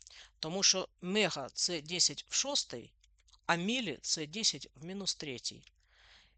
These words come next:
І ті, хто перевели пять и четыре на десять шестой степени джоули в мегаджоули, а написали М маленьку, я казала: "Ваши шрифты будут вас подводить".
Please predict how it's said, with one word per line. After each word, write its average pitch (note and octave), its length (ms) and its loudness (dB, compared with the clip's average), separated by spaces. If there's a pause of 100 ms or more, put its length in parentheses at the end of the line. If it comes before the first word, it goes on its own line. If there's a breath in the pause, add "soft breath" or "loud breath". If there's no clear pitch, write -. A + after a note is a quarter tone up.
(120)
І F3 300 4 (200)
ті, G#3 140 0
хто E3+ 440 -2 (440)
перевели F3+ 640 0 (260)
пять F3 200 2
и E3+ 40 -6
четыре F3 280 4
на D#3+ 60 -4
десять E3 160 4
шестой E3 280 2
степени D#3 420 -2
джоули D3+ 400 2
в D3 60 -10
мегаджоули, E3+ 720 0 (220 loud breath)
а - 80 -8
написали E3+ 600 4
М E3 140 0
маленьку, D#3 640 -6 (960)
я D#3 200 0
казала: E3 580 -2
"Ваши E3 380 4
шрифты G3 600 4
будут F3 420 -8
вас D3 260 0
подводить". E3 600 -10